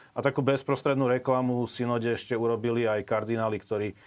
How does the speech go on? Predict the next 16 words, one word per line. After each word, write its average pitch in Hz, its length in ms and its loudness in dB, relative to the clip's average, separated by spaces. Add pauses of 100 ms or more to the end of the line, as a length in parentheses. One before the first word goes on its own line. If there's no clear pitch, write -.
(220)
zaslali 110 480 0
pápežovi 110 400 -2
Františkovi 107 640 -4
tie 107 160 -6
známe 107 320 -2
otázky 107 560 -2
dubia, 113 480 0
e, - 40 -8 (680)
ktoré 110 240 -2
boli 113 160 0
zverejnené 113 640 0
a 110 80 0
následne 104 480 -4
aj 104 80 0
pápežové 107 480 -2
odpovede 107 480 -2